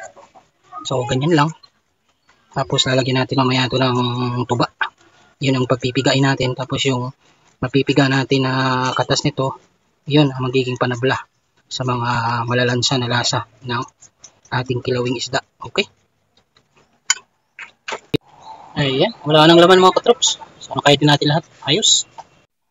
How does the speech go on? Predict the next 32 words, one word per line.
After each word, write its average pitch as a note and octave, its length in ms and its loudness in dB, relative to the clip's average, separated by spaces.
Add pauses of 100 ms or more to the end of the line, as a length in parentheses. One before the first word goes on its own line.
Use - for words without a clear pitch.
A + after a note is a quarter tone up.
(160)
Ayan, D3+ 400 0
mga D3 320 -2
katrops. - 400 -2
So, D3+ 400 4 (420)
ito D#3 240 4
na E3+ 80 10
yung E3 240 10 (560)
kinilaw D#3+ 480 8
natin D3 400 4
na C#3+ 80 4
malasugi. C#3 560 4 (480)
Okay? D#3+ 240 6 (640)
Ayan C#3+ 240 6
yung, D3 480 2
ito D3 160 4
yung D3 560 6
malasugi C#3+ 400 4
natin C#3+ 320 0
na D3+ 80 -2
isda. D#3+ 240 2 (800)
Ito D3 80 2
yung C#3 320 2
tabon-tabon. C#3 640 2 (160)
Nilagyan B2+ 320 -2
ko C3 80 -4
na C3+ 160 -2
ng C3 160 -4
tuba. C#3 240 0 (400)
Ito C3+ 240 0
yung C3+ 160 0
tuba B2+ 320 -4
natin. B2+ 400 -8